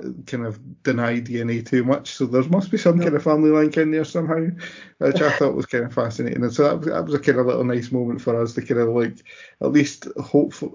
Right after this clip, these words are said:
Speaker 1: uh, hopefully kinda have proved it in our, in our heads, if not on paper, that that may actually be the great-grandfather that we've, that we've been missing this whole entire time. So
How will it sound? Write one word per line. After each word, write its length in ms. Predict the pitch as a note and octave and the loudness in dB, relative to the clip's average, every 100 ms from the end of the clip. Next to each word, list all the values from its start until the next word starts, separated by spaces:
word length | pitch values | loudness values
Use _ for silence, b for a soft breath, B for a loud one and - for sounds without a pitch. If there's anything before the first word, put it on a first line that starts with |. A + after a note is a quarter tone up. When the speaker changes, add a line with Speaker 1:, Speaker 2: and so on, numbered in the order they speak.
| - | -6
Speaker 1:
uh, 200 | C#3 - | -6 0
hopefully 340 | D#3+ E3+ D3 | -2 2 0
kinda 180 | C#3 B2+ | 2 2
have 240 | A2 G#2+ - _ | 2 0 -8 _
proved 320 | - B2 A#2+ | 0 0 2
it 80 | A#2+ | 0
in 120 | A#2 | 2
our, 220 | A2 - B2 | 0 0 -2
in 80 | |
our 80 | A2+ | 0
heads, 280 | A2+ A2+ A2+ | 2 2 2
if 200 | A2+ - | -2 0
not 180 | A2+ A#2 | -2 0
on 140 | A#2 | 0
paper, 440 | A2 A#2+ A#2+ A#2 A2+ | 2 0 2 0 4
that 240 | A#2 - | 2 2
that 280 | A#2+ - - | 0 0 0
may 280 | C3 B2 A#2+ | 2 2 2
actually 320 | A2+ - A#2 | 2 0 0
be 120 | A#2 | 2
the 120 | A2+ | 0
great-grandfather 680 | A2+ A#2+ - A#2 A#2 B2 A#2+ | 2 0 0 -2 2 2 2
that 140 | A#2+ | 2
we've, 440 | A#2 A2+ A2 - B2+ | 2 0 -2 -4 -2
that 120 | A#2+ | 2
we've 140 | A#2+ | 2
been 220 | B2 A2+ | 4 4
missing 340 | A#2+ - C3+ B2 | 4 2 -2 -2
this 180 | B2 - | -2 -2
whole 140 | B2+ | 0
entire 320 | A#2+ B2 B2 | 0 0 -2
time. 320 | - B2 A#2+ | -2 -4 -4
So 240 | A2+ A#2 | -2 -2